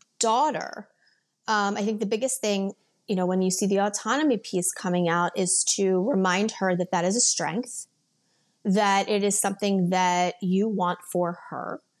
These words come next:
And I think it's important in a language that a fourteen-year-old will understand, explain to her why what she's feeling is valid in relation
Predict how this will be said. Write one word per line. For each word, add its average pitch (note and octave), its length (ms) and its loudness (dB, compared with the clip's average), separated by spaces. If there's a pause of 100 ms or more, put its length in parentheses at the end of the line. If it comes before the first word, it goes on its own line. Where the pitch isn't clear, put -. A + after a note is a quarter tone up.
(540)
And A#3+ 180 2
I C4 80 2
think C#4 260 -6
it's D#4 120 -6
important C4+ 680 -2 (680)
in C4 140 2
a C4+ 60 0
language B3+ 420 0
that A#3+ 120 0
a A3 40 -6
fourteen-year-old G#3+ 600 0
will G3+ 60 0
understand, G#3 800 0 (760)
explain C#4+ 500 0
to F4 80 -2
her A#3+ 160 0
why G3 220 2
what F#3+ 240 -2
she's A3 280 -2
feeling B3+ 600 0 (680)
is A3+ 220 0
valid C#4 500 -2 (460)
in A3 120 2
relation G3+ 420 2